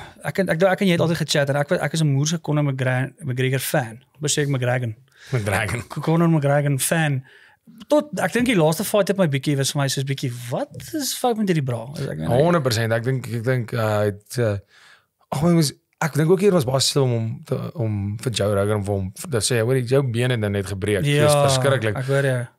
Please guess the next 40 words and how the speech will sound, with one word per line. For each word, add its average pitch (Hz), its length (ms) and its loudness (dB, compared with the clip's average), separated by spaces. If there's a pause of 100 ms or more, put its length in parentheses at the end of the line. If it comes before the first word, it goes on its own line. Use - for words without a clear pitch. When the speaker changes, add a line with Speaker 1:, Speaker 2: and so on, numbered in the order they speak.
(280)
Speaker 2:
Ehm, 123 440 0
hy - 100 -2
het 143 140 -2
baie 139 160 6
hard 120 160 2
gewerk 110 240 0
vir 104 80 -2
die 107 80 0
fight. 95 80 0
Jy 107 60 -4
kon 113 120 -4
sien 147 200 0
hy 135 60 2
was 120 140 0
in 123 80 0
'n 113 80 0
Speaker 1:
Ja. 107 120 2
Speaker 2:
mindset 113 200 0
waar 107 100 2
hy 107 120 -2
het 123 100 -6
geoefen. 113 300 -2
Dit 104 100 -2
was 113 140 -2
nie 160 80 -2
soos 135 240 -2
vo-, 135 180 -6
van 139 220 0
die 120 80 -2
vorige 117 340 0
toe 117 120 0
hy 107 60 0
nou 101 160 -2
baie 98 380 0
ryk 107 220 -2
begin 104 260 -4
word 104 220 -2
het 101 140 -2
waar 98 200 2
hy 92 60 -6